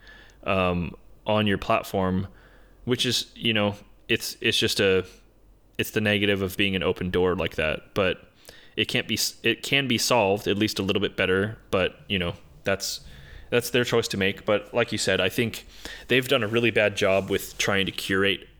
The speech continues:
a little bit harder in the past. So, uh, I can understand why they want to have it be an open door. Um, but hopefully their storefront just gets a little bit better, and hopefully that they can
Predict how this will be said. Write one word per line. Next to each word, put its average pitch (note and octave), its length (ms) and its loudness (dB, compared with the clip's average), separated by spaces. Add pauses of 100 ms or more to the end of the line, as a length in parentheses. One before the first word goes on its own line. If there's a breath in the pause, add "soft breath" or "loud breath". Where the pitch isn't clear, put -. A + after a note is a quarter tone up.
a G2 40 -2
little F#2 200 0
bit F2+ 160 -2
harder G2 400 0
in F#2+ 100 0
the E2+ 80 -6
past. - 540 -2 (300 loud breath)
So, F#2 500 2 (420 loud breath)
uh, E2+ 260 -2
I F#2+ 80 0
can G2 140 -4
understand F#2+ 480 -2
why F#2 160 0
they F#2 120 2
want F#2+ 300 -2
to G#2 80 -2
have G2 240 0
it - 140 -6
be F#2 240 0
an F2 100 -4
open F#2 240 -2
door. F2 380 -2 (1000 soft breath)
Um, F2 560 -2 (720 loud breath)
but - 100 -2
hopefully A#2+ 360 2
their G#2+ 160 2
storefront A2 480 0
just - 320 -4
gets - 180 -2
a F#2 60 0
little F#2 160 0
bit F2 100 -4
better, - 320 -4 (840)
and A#2 120 2
hopefully A#2 320 2
that G2+ 160 -2
they G2+ 120 2
can G2 280 -2